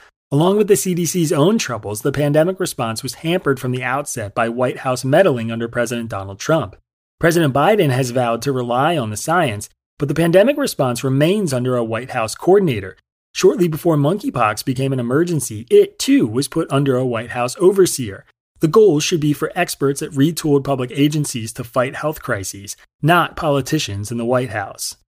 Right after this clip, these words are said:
In the Washington Post, Doctor Leana Wen said the C D C is ushering in a new normal.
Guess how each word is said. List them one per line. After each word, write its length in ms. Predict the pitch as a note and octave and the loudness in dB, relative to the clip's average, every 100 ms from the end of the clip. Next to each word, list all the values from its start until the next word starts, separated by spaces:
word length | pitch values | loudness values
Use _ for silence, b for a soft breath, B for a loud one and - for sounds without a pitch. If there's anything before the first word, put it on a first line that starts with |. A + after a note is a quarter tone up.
| _ _ _ - | _ _ _ -4
In 100 | D#3 | 2
the 60 | |
Washington 400 | D#3 D3+ - D3 | 4 4 2 -2
Post, 340 | C3+ F#3 C#3+ A#2+ | 0 2 2 0
Doctor 360 | C3 C#3 C#3 | -2 0 0
Leana 420 | C3 C3 B2+ A#2 A2 | 0 0 -2 -2 -2
Wen 340 | E3 G#2+ G#2 | -4 -4 -8
said 240 | A#2+ C3 | -6 -6
the 80 | C3 | -4
C 200 | B2 D#3+ | -4 -4
D 100 | D#3+ | -4
C 240 | E3+ D3 B2 | -2 0 2
is 140 | B2+ | 0
ushering 460 | - C3+ - D3 C3+ | 0 -2 -2 -2 -2
in 200 | G#2 G#2 | -4 -6
a 120 | A#2+ | -4
new 200 | A#2+ A2 | -2 -2
normal. 540 | A2 B2+ B2+ G2+ - | -2 0 0 -4 -10